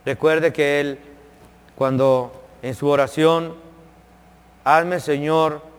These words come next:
instrumento, hazme tu instrumento". Pues a Él lo hizo instrumento de paz, de caridad, de perdón, etcétera. También nosotros le pedimos que nos haga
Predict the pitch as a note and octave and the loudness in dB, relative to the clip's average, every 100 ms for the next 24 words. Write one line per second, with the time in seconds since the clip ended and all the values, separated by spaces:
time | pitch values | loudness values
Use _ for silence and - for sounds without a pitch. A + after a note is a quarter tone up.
0 | - - C#3 D#3 - D3+ D3 D#3+ E3 C#3 | -20 -14 -6 -6 -4 -4 -2 -2 -2 -4
1 | C3 B2 - - - _ _ - - - | -6 -6 -12 -20 -20 _ _ -20 -20 -8
2 | C#3 E3+ G3 F#3 E3+ E3 - C#3 C#3 D#3+ | -2 0 0 -4 -2 -4 -4 -6 -4 -2
3 | D#3+ B2+ A#2+ - - - - _ _ _ | -4 -6 -12 -14 -20 -20 -20 _ _ _
4 | _ _ _ - _ _ _ _ _ _ | _ _ _ -20 _ _ _ _ _ _
5 | _ _ _ _ C#3 B2+ D#3 D#3+ E3+ E3+ | _ _ _ _ -10 -4 0 2 4 2
6 | C3 F3 - D3 D3+ D#3+ D3+ D#3 C3+ - | 0 -6 -4 -4 -2 -4 0 0 -2 0
7 | D3+ D#3+ E3 D3 C3+ C#3 C3+ C3 C#3+ D3+ | 0 0 -2 -4 -4 -4 -4 -2 0 0
8 | D3+ - - - C#3 C#3+ C3+ D#3 D#3+ C#3 | -2 -10 -16 -8 -4 -4 0 0 0 -2
9 | D#3+ D#3+ D3 D3+ - - - - C#3+ E3 | 0 0 0 -2 -6 -18 -20 -10 -8 -4
10 | G3+ E3 E3 D#3+ D#3+ D3 - - C#3 C3+ | -4 0 2 2 0 -4 -8 -8 -6 -4
11 | C3 C#3+ E3 F3+ F#3 - - - - C#3+ | -2 -2 0 -2 -2 -8 -20 -20 -10 -6
12 | C#3 C#3+ C#3+ D#3 D#3+ | -4 0 0 2 -2